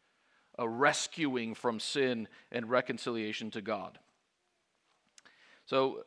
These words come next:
as we look at our passage this morning, we will note five things,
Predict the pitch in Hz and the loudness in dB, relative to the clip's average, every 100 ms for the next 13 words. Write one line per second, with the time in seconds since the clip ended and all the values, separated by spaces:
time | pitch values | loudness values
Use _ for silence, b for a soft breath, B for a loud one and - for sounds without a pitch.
0 | - 135 147 170 170 151 113 151 165 165 | -6 -2 0 2 6 6 8 8 8 6
1 | 139 127 131 127 156 165 147 131 123 131 | -4 -4 -4 2 4 4 0 -2 4 4
2 | 147 - - 139 151 160 - 175 208 - | 4 0 6 8 8 4 0 0 0 -8
3 | - | -12